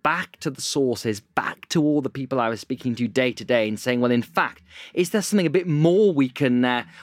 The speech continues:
we can get out of this?" And I did forty hours of interviews in two weeks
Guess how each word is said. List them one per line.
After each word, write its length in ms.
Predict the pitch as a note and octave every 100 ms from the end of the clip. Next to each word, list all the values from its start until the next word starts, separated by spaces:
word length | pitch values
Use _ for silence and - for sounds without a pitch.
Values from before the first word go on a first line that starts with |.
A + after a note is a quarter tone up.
| -
we 80 | C3+
can 80 | C#3
get 120 | C3+
out 280 | C#3 D#3 -
of 80 | G#2+
this?" 200 | G#2 G#2
And 80 | A#2
I 80 |
did 140 | B2 B2
forty 500 | - - G3+ E3+ E3
hours 300 | C#3+ C3+ A#2+
of 80 | A#2+
interviews 480 | C#3 B2+ B2 A2 G2+
in 100 | G#2+
two 300 | - D#3+ C3
weeks 380 | A#2+ A2+ -